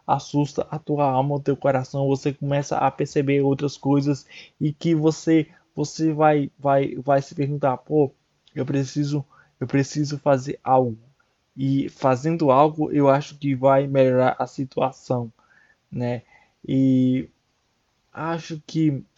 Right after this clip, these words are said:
é uma forma interessante de curar as pessoas. Não a, a, a, a,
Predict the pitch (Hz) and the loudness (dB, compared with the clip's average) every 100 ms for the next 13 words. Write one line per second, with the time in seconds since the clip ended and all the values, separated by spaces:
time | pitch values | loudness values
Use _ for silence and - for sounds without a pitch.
0 | - 139 139 135 - 147 151 139 120 - | -8 -6 -4 -6 -2 0 0 -2 -4 -12
1 | _ - 127 147 170 160 139 151 147 135 | _ -8 0 2 0 -2 -4 -4 -6 -6
2 | 127 131 - _ _ _ _ 135 131 131 | -2 -2 -4 _ _ _ _ 2 4 6
3 | 123 120 110 _ _ _ _ _ _ - | 6 4 -2 _ _ _ _ _ _ -20
4 | 135 - 139 120 131 120 117 113 _ _ | -18 -8 -6 -4 -2 -2 -2 -6 _ _
5 | _ _ _ _ _ _ _ _ _ - | _ _ _ _ _ _ _ _ _ -20
6 | - _ _ _ _ _ _ 120 156 208 | -20 _ _ _ _ _ _ -2 2 2
7 | 185 127 120 123 123 117 123 117 110 113 | 0 -2 -2 2 2 2 2 2 0 -2
8 | 120 117 - - - - | -2 -2 -6 -8 -8 -10